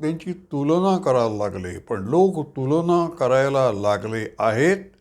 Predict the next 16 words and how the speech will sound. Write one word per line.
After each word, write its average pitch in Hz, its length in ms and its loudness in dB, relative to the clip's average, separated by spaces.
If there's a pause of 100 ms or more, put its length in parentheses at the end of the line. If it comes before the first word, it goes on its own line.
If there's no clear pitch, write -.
(1300)
याची 127 420 2
जाणीव 165 640 2 (880)
अरविंद 175 420 0
केजरीवाल 110 760 0 (440)
यांना 107 880 -4 (1200)
झाली 135 300 4
नाही. 87 260 -8 (100)
याचं 123 180 -10
कारण 196 360 0
मग 196 180 -4
ते, 202 360 2 (720)
त्यांनी 185 340 2
अण्णा 170 400 0
हजारेंची 175 560 0
संगत 156 340 -2
सोडली 131 500 -6